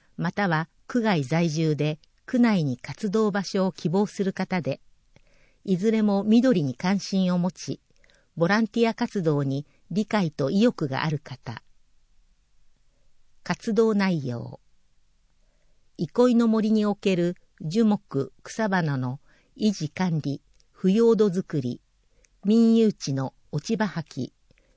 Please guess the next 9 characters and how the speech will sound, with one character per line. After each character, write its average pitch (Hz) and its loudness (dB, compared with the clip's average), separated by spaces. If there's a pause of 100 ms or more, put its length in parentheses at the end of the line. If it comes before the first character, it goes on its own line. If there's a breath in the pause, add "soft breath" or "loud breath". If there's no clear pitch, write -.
(120)
緑 208 4
の 143 0
新 185 0
聞 175 0
の 156 0
編 202 0
集 175 -2
な 165 -2
ど、 127 -6